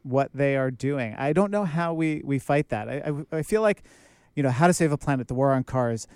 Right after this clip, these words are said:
it's like this little tiny insurgency and a nipping at the heels of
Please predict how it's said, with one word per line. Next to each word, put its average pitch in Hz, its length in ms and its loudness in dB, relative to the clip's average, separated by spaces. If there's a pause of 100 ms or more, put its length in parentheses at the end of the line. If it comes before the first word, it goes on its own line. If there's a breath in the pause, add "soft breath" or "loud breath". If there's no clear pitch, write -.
(340 soft breath)
it's 143 100 -6
like 143 140 -4
this - 140 -4
little 160 180 -2
tiny 151 280 -2
insurgency 117 920 -6
and 117 160 -8
a 113 60 -6
nipping 131 520 -2
at 120 120 -8
the 123 60 -6
heels 113 680 -6
of 113 400 -8